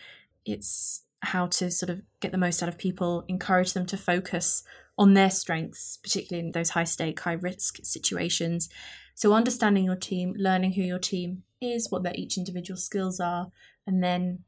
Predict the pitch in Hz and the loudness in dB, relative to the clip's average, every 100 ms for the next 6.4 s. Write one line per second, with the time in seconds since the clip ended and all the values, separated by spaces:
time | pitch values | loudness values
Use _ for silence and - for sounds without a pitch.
0 | _ - 185 185 175 180 - 175 175 180 | _ -6 -4 -4 -4 -6 -8 -8 -4 0
1 | 190 180 - 165 - 175 - - - 180 | 2 2 -2 -6 -8 -10 -12 -10 -8 -6
2 | 180 175 175 - 208 190 175 180 175 175 | -6 -8 -6 0 0 2 -2 -2 -4 -4
3 | 170 175 _ - 202 - - 185 180 180 | -6 -8 _ -8 -6 -4 -2 -2 -2 -4
4 | - - - 180 170 165 196 175 170 - | -6 -6 -4 -4 -4 -4 -6 -6 -4 -4
5 | - 175 170 170 165 175 170 185 185 180 | -2 -2 0 -2 -2 -2 -2 -6 -4 -4
6 | 170 170 143 160 | -4 -6 -8 -8